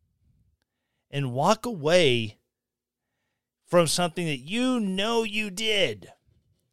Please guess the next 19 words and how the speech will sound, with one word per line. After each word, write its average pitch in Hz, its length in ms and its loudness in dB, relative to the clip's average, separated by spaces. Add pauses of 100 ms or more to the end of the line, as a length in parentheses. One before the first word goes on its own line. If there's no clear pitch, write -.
(520)
and 143 120 -6
you 208 120 0
think 208 380 -2
that 160 180 -2
you 165 120 -2
shouldn't 202 540 2
face 196 320 2
consequences 180 800 -6
for 147 260 -4
it, 127 80 -4
sir, 196 540 0 (1200)
this 226 320 6
is 226 160 -6
the 220 140 -2
reason 185 460 -2
why 156 460 0
cancel 190 540 -4
culture 160 680 -4
happens. 147 880 -2